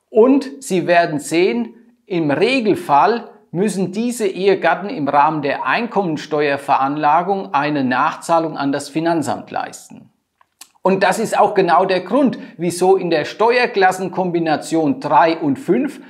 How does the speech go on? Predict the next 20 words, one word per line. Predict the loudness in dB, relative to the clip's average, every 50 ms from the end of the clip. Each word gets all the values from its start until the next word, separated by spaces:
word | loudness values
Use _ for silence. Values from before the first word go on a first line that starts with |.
| -20 -16 -4
eine | -2 0 2 2 0
Verpflichtung | 0 2 2 0 0 -2 -6 -2 0 0 0 0 -2 -2 -2 -2 0
existiert, | -4 -6 -6 -6 -10 -10 -10 -10 -10 -6 -2 0 0 2
eine | 2 0 0 0 -4
Steuererklärung | -6 -2 0 0 2 2 0 -2 -4 -4 -4 -2 -2 -2 -2 -2
abzugeben. | -2 -4 -4 -4 -8 -10 -10 -8 -8 -8 -8 -8 -8 -6 -6 -6 -6 -8 -18 -20 -20 _ _ _ _ _ _ _ 0 2
Bei | 2 2
der | 4 2 0 0
Steuerklasse | -2 -4 -2 0 2 4 4 2 2 0 0 0 0 0 0 -4 -10
vier | -10 -10 -8 -6 -2 -2 -4
gibt | -4 -4 -8 -6 -6
es | -8 -8 -8 -10
keine | -4 0 2 4 4 4 2 0
solche | -2 -6 -8 -8 -8 -8 -10 -12
Verpflichtung. | -12 -12 -16 -16 -14 -18 -18 -18 -18 -18 -18 -18 -18 -18 -20 _ _ _ _ _ _ _ _ -20 -20 -20 -20 -20 _ _ _ _ _
Wer | -8 0 2 4 4 4 4 2 4 4
also | 2 2 4 2 0 0
keine | 0 -4 -2 0 2 2 2 2 2 2
Schulden | 0 0 0 0 0 0 0 -2 0 -2 -2 2 2
mag, | 2 2 2 0 -2 -4 -8 -14 -18 -18